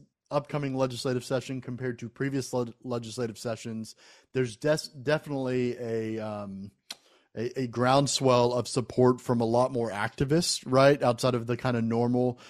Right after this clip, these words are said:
sort of thing. I think, you know, obviously, uh, having covid happen and having parents actually <laughs> see what a lot of their, uh, uh, their kids were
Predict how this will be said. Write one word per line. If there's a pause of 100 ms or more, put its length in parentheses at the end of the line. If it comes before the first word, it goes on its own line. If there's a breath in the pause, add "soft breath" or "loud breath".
sort
of
thing.
I
think,
you
know,
obviously, (320 loud breath)
uh,
having (140)
covid
happen
and
having (120)
parents
actually
<laughs>
see (300 loud breath)
what
a
lot
of
their,
uh, (100)
uh,
their
kids
were